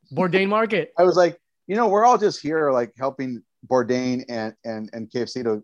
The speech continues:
Speaker 2: like, make millions in, in, <laughs> in New York. Of course, it, it never happened, but, uh, but, uh, no, that was a fun experience.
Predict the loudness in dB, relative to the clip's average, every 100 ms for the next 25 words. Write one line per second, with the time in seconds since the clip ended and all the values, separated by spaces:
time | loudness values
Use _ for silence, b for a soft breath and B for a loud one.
0 | _ -8 -8 -8 -10 _ _ _ -6 -4
1 | -2 -4 -6 -8 -8 -10 -10 -8 -8 -4
2 | -2 -2 0 0 0 -2 _ _ _ _
3 | -14 -6 -4 -4 -6 -8 -10 -8 -4 2
4 | 0 0 -10 -12 _ _ _ _ _ _
5 | -4 0 2 2 2 0 -4 -12 _ _
6 | _ _ _ _ _ -10 -8 -4 -2 -2
7 | -4 0 2 6 6 4 0 -2 -2 -6
8 | -8 -8 -12 -20